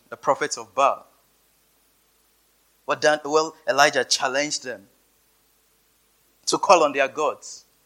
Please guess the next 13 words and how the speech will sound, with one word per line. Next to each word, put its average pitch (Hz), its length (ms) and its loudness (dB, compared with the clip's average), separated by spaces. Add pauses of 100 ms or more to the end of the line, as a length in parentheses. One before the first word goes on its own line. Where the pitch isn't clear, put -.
(3500)
And 151 120 -6
he 151 60 -4
began 160 260 0
to 151 80 -14
make 165 260 -6 (380)
mockery 170 320 -2
of 143 160 2
them 143 180 2
when 156 240 -8 (220)
they 131 100 -8
didn't 151 300 -4
answer. 143 400 -6 (3000)
Says, 165 400 -4